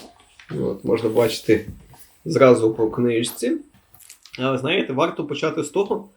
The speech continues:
що будемо говорити спочатку не про книжку Івана Франка, а будемо говорити про ілюстрації Абу Касимових капців у цьому виданні, адже вони тут просто неймовірні. Не знаю, чи правильно от такого от вам показувати, чи краще буде пофоткати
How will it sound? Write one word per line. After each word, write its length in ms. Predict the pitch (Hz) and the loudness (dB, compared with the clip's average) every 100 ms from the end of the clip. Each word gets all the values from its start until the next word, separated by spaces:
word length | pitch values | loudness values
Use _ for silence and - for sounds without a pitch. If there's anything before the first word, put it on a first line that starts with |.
| _ _ _ | _ _ _
що 400 | - - 156 143 | -10 -2 4 4
будемо 500 | 127 135 147 165 156 | 4 0 2 4 4
говорити 380 | 131 156 160 156 | 4 6 4 4
спочатку 480 | - 139 160 - 135 | -2 2 2 2 0
не 260 | 143 139 - - - | 2 2 0 -8 0
про 140 | 127 | 2
книжку 320 | - 247 285 | 4 4 6
Івана 240 | 240 208 214 | 6 6 4
Франка, 520 | - 196 - 214 220 - - - - | 2 0 2 2 0 -10 -20 -16 4
а 160 | 135 | 6
будемо 360 | 151 170 175 160 | 8 6 6 4
говорити 460 | 127 151 170 170 | 6 6 6 4
про 240 | 160 - 147 | 2 8 8
ілюстрації 800 | - 139 131 - 143 131 131 127 | 8 2 2 4 4 6 4 2
Абу 160 | 127 | 2
Касимових 580 | 123 123 123 107 107 - | 0 -2 -2 -2 -4 -6
капців 360 | 107 - - - | -10 -10 -8 -6
у 60 | |
цьому 220 | 170 190 180 | -2 -2 0
виданні, 460 | 180 185 190 247 - - - | 0 0 0 -2 -6 -12 -6
адже 260 | - 127 135 | -2 0 2
вони 280 | 143 143 403 - | 2 2 0 0
тут 240 | - 339 - - | 2 2 0 -10
просто 680 | 123 131 160 - - 143 147 | 2 4 4 0 0 4 6
неймовірні. 720 | 143 147 143 117 95 - 80 - _ - - - - - | 6 6 4 4 0 -2 -10 -16 _ -20 -20 -20 -12 -6
Не 80 | |
знаю, 260 | 120 151 151 | 0 4 4
чи 100 | - | 2
правильно 480 | - 156 151 147 143 | 4 8 8 6 4
от 140 | 143 | 2
такого 260 | 135 131 139 | 0 4 4
от 120 | 127 | 6
вам 160 | 139 127 | 2 2
показувати, 520 | 127 147 131 131 123 | 6 8 8 6 4
чи 140 | - | -2
краще 440 | 131 147 147 - 135 | 4 6 6 4 -2
буде 300 | 123 131 127 | 2 4 4
пофоткати 800 | 131 - 151 147 135 - 120 | 2 4 4 4 0 2 2